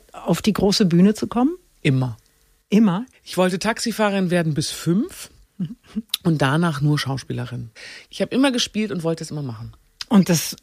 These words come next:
Speaker 1: hast du bis heute geschafft und ich find's großartig.
Speaker 2: Ja, aber, aber du, Dankeschön, Dankeschön. Aber es ist, das Interessante ist, ich wollte immer spielen, aber in den letzten Jahren hab ich gemerkt, ich will gar nicht unbedingt die, nur die Schauspielerin sein, sondern ich möchte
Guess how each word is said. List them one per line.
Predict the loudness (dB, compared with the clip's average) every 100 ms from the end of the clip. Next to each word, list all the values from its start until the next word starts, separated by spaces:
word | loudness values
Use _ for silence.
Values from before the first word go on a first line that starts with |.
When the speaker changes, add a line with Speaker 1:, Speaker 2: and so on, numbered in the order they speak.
| -8
Speaker 1:
hast | -4 -4
du | 0
bis | 0
heute | 2 0 0
geschafft | 0 2 0 0
und | -2 -2
ich | 0
find's | -4
großartig. | -2 -4 -2 -4 -4 -6 -10 -12 _ -2
Speaker 2:
Ja, | 2 2
aber, | 2 0 0
aber | 0
du, | -2 -4 -10 -12 -14 -8
Dankeschön, | -6 -6 -6 -2
Dankeschön. | -2 -2 -4
Aber | -4
es | -4
ist, | -2
das | -2
Interessante | -2 -4 -2 -2 0
ist, | -2 -4 -8 -18 -18 -20 -18 -8
ich | 0
wollte | 2 2
immer | 0 0
spielen, | 0 -2 -2
aber | 0
in | 0
den | 0
letzten | -2 -4 -6
Jahren | -4 -4
hab | -6
ich | -8 -6
gemerkt, | -2 -2 -4 -8 _ -20 _
ich | -10 -2
will | 0 2
gar | 0
nicht | 0
unbedingt | -2 0 -2 0
die, |
nur | 2 2
die | 2
Schauspielerin | -2 -4 -2 -2 0
sein, | 0 -2
sondern | -4
ich | -2
möchte | -2 0 -2